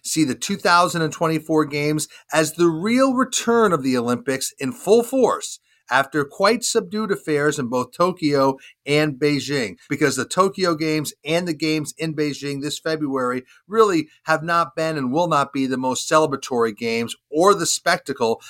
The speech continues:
that's normally associated with the Olympics. So I O C leaders are eager to make Paris and then Los Angeles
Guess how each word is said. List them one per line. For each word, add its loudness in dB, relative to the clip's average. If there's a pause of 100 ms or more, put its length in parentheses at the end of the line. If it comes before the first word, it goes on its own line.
that's -4
normally 2
associated 0
with -6
the -4
Olympics. -8
So -6
I 4
O 2
C -4
leaders -6 (280)
are 0 (100)
eager -4 (220)
to 0
make -2
Paris 2 (240)
and -4
then 2
Los 2
Angeles 2